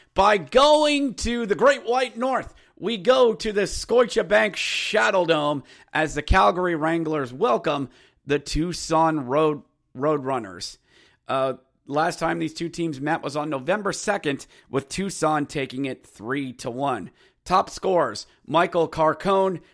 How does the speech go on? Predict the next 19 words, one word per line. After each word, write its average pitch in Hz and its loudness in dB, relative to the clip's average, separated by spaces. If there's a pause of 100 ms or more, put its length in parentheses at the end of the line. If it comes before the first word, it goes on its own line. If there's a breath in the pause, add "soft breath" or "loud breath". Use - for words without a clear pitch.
with 123 -6
twelve, 139 -4 (280)
twelve - -4
points, - -6
wow, 143 -4 (280 soft breath)
for 147 -8
the 139 -4
Tucson 180 -2
Roadrunners, 160 0 (220 soft breath)
and 120 -4
Matthew 165 -4
Phelps 151 0
with 123 -10
nine 160 -2
points 135 -8
for 131 -14
the 131 -8
Calgary 135 -4 (240)
Wranglers. 123 -4